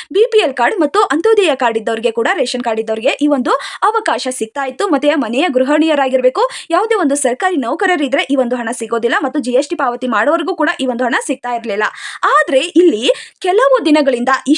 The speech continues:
ಒಂದು ಬಹಳಷ್ಟು ಜನರಿಗೆ ಹಣ ಪೆಂಡಿಂಗ್ ಆಗಿ ಉಳಿತಾ ಇದೆ. ಯಾವ ಕಾರಣಗಳಿಂದ ಪೆಂಡಿಂಗ್ ಆಗಿ ಉಳಿತಾ ಇದೆ ಮತ್ತು ಏನು ಭರ್ಜರಿ ಗುಡ್ ನ್ಯೂಸ್ ಇದೆ ಅಂದ್ರೆ ನೋಡಿ ವೀಕ್ಷಕರೇ, ಈ ಒಂದು ವಿಡಿಯೋನ ಮುಂದುವರಿಸುವ ಮೊದಲು ನೀವೇನಾದ್ರೂ ಮೊದಲನೇ ಬಾರಿಗೆ ನಮ್ ಚಾನೆಲ್‌ಗೆ ಭೇಟಿ ನೀಡಿದ್ರೆ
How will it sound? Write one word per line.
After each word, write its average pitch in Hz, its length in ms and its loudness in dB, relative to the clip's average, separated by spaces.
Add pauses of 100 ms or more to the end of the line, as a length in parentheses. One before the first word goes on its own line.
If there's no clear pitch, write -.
(120)
ಒಂದು 254 280 -2
ಬಹಳಷ್ಟು 349 500 0
ಜನರಿಗೆ 269 520 2
ಹಣ 277 180 2 (120)
ಪೆಂಡಿಂಗ್ 247 340 0
ಆಗಿ 220 160 2
ಉಳಿತಾ 262 340 0
ಇದೆ. 214 200 0 (300)
ಯಾವ 359 320 2 (140)
ಕಾರಣಗಳಿಂದ 302 640 2
ಪೆಂಡಿಂಗ್ 254 340 0
ಆಗಿ 233 180 0
ಉಳಿತಾ 226 300 2
ಇದೆ 233 180 2
ಮತ್ತು 269 240 -2 (120)
ಏನು 392 280 4
ಭರ್ಜರಿ 247 340 0
ಗುಡ್ 214 140 -6
ನ್ಯೂಸ್ 220 200 -8
ಇದೆ 226 120 -2
ಅಂದ್ರೆ 220 260 0 (320)
ನೋಡಿ 440 220 0 (120)
ವೀಕ್ಷಕರೇ, 247 400 0 (100)
ಈ 403 120 4
ಒಂದು 359 180 0
ವಿಡಿಯೋನ 220 260 -4
ಮುಂದುವರಿಸುವ 370 520 0
ಮೊದಲು 285 280 0 (240)
ನೀವೇನಾದ್ರೂ 349 540 0
ಮೊದಲನೇ 285 480 0
ಬಾರಿಗೆ 254 300 -2
ನಮ್ 233 240 -2
ಚಾನೆಲ್‌ಗೆ 262 400 2
ಭೇಟಿ 233 260 0
ನೀಡಿದ್ರೆ 214 340 -2